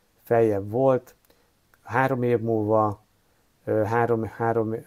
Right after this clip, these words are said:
három év és, ö, nyolc hónap múlva, szóval mindig, mindig feljebb volt minden egyes elnök esetében, és most sem lesz ez másképp, és ugye ő még megemlíti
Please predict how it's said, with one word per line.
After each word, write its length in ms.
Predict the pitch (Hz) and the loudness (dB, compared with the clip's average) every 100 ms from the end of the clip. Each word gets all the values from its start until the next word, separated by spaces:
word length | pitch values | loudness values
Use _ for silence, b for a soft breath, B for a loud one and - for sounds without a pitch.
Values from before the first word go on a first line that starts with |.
| 117 | -2
három 540 | 110 107 117 123 117 | -2 -2 -2 0 0
év 200 | 113 107 | -2 -2
és, 300 | 104 95 - | -4 -6 -6
ö, 200 | 110 104 | -4 -4
nyolc 320 | 104 139 131 | -4 -4 -6
hónap 300 | - 120 113 | -6 -6 -6
múlva, 180 | 113 110 | -6 -6
szóval 240 | 107 120 110 _ - | -4 -6 -8 _ -8
mindig, 460 | 135 175 120 107 | -4 -2 -2 -4
mindig 480 | 113 117 107 101 - _ | -4 -2 -2 -4 -8 _
feljebb 600 | - 113 107 104 98 - | -6 -2 0 -2 -4 -10
volt 560 | - 95 92 139 190 190 _ b b b b - | -12 -10 0 4 4 2 _ b b b b -6
minden 340 | 120 123 113 | -4 0 0
egyes 440 | 107 107 107 - - | 0 -2 -2 -2 -4
elnök 360 | 110 104 98 - | -4 -4 -6 -8
esetében, 640 | 143 139 - 117 110 110 | -2 -2 0 0 0 -2
és 180 | 104 - | -6 -8
most 260 | 107 107 | -8 -8
sem 360 | - - 104 104 - | -6 -4 -4 -6 -8
lesz 360 | 104 98 - - | -8 -8 -12 -10
ez 320 | 104 98 - b b b b | -8 -8 -10 b b b b
másképp, 540 | - 147 156 - 117 - | -4 -2 -2 -2 -4 -4
és 180 | 104 - | -8 -6
ugye 280 | 110 107 - | -2 -2 -2
ő 120 | 113 | -4
még 180 | 107 101 | -4 -4
megemlíti 720 | 104 107 104 98 - - 101 | -2 -2 -2 -6 -10 -8 -8